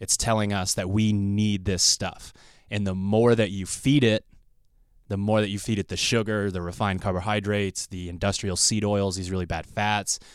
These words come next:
the more that you feed it all of this stuff, the more that gut bacteria, you know, sort of takes over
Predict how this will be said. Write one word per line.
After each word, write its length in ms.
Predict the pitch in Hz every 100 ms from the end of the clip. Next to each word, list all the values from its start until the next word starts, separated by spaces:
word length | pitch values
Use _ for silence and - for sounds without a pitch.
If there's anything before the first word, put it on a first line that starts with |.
| - -
the 80 |
more 220 | 92 104 131
that 100 | 139
you 140 | 131
feed 260 | - 135 131
it 100 | 101
all 220 | 90 87
of 80 | 85
this 140 | 85
stuff, 440 | - 87 85 - - - - - - - -
the 180 | 110 98
more 640 | 98 110 110 107 104 98
that 220 | 95 98
gut 180 | 92 98
bacteria, 760 | 98 92 - 107 98 90 85 82 _ _ _
you 100 | 117
know, 220 | 90 80 - -
sort 260 | - 117
of 80 | 95
takes 240 | - 101 95
over 360 | 90 85 82